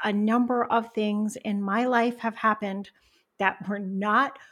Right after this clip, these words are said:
what I wanted and things that happened outside my control,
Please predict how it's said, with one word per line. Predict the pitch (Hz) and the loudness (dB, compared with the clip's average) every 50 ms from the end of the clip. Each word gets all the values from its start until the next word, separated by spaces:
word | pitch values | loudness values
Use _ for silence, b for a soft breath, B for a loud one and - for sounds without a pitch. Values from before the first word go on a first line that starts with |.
| B B B - | B B B 0
what | 226 226 233 233 247 247 - - | 4 4 6 6 4 2 0 0
I | 220 220 214 214 220 220 | 2 2 4 4 2 2
wanted | 220 208 214 233 240 254 262 262 262 - - 214 202 202 202 202 202 196 - B B B B B B _ - | 2 2 0 0 0 0 0 0 -2 -4 -4 -2 -2 -2 -2 -2 -4 -6 -10 B B B B B B _ -2
and | 233 226 214 208 202 202 196 196 208 208 190 - - - _ - | 0 0 2 0 0 -2 -2 -4 -4 -6 -6 -8 -12 -18 _ 2
things | 240 240 233 233 226 | 4 4 6 4 4
that | 233 214 208 180 | 2 0 -2 0
happened | - 220 214 214 - 214 208 - | 0 0 0 0 -2 -4 -2 0
outside | - 233 285 277 - 269 285 285 | 2 2 2 2 2 2 2 4
my | 262 269 269 | 2 2 2
control, | 262 - 254 254 - - 349 359 339 269 240 233 233 233 | 0 0 -2 -4 0 4 6 8 8 8 8 6 2 0